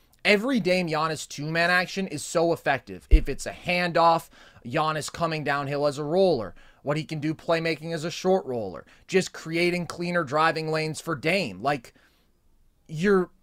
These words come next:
amplifying the skill sets of your two best players by having them play off of each other, and they just, like, rarely do it. And that was a problem with Adrian Griffin. That's a problem with Doc. But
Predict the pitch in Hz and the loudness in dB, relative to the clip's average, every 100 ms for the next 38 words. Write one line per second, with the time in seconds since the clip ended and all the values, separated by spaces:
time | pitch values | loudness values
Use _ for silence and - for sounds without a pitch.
0 | _ - 226 277 214 180 160 156 147 143 | _ 2 4 6 4 2 2 0 0 -6
1 | - 220 240 175 147 139 131 127 - 240 | 0 2 4 2 0 -4 -6 -6 -2 0
2 | 185 185 170 - 226 208 131 117 - _ | 2 0 0 -2 2 2 0 -6 -14 _
3 | _ 151 165 202 190 185 190 208 254 226 | _ 0 4 4 4 0 2 4 4 0
4 | 190 180 175 180 196 156 254 233 - 220 | -2 -2 -2 -2 -4 -2 -4 -4 -4 -6
5 | 123 120 185 233 240 202 - 285 151 - | -4 2 6 6 4 0 2 2 2 0
6 | 147 175 202 226 160 151 180 180 156 170 | -4 2 4 4 2 0 0 2 0 0
7 | 196 202 170 190 180 175 170 156 165 160 | 4 2 2 -2 -2 -4 -4 -2 -2 -2
8 | 151 147 147 143 135 131 147 110 147 170 | -4 0 2 0 -4 -4 -4 -4 4 6
9 | 143 - 127 147 | 6 2 -2 -2